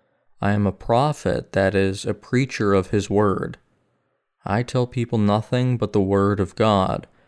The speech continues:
but there are those who believe and others who do not believe. Those who believe in the word of God will live happily, and those who do not believe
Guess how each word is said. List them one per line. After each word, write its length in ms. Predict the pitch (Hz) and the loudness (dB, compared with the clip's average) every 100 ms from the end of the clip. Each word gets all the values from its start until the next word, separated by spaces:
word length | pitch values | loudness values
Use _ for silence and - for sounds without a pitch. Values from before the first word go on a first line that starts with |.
| _ _ | _ _
but 140 | 110 | -6
there 180 | 104 104 | 0 2
are 180 | 104 104 | 2 0
those 440 | 104 98 101 101 | 2 2 2 -2
who 100 | - | -6
believe 680 | 104 98 98 101 113 127 127 | -2 0 0 0 0 -2 -2
and 140 | 95 | 0
others 360 | 101 101 104 104 | 0 2 0 0
who 120 | 110 | -4
do 140 | 101 98 | 0 2
not 360 | 104 120 135 | 2 2 0
believe. 560 | 98 - 113 - - _ _ _ _ _ - | -2 -2 -4 -6 -12 _ _ _ _ _ 0
Those 380 | 104 104 107 - | 4 4 2 0
who 120 | 117 | -2
believe 540 | 107 95 104 123 135 | 0 0 0 0 0
in 80 | 120 | 2
the 80 | 104 | 2
word 460 | 95 101 98 98 92 | 2 2 2 2 0
of 140 | 90 | -2
God 400 | 92 92 95 92 | 0 0 0 0
will 220 | 101 98 | -2 0
live 240 | 101 101 101 | 0 0 -2
happily, 680 | 110 117 127 101 98 - - | -2 -2 0 0 0 -4 -2
and 160 | 98 | 0
those 320 | 98 101 110 - | 2 2 0 -2
who 100 | 107 | -2
do 140 | 101 | 0
not 380 | 95 95 131 123 | 2 2 0 0
believe 600 | 104 92 - 92 - | 0 0 -2 -4 -6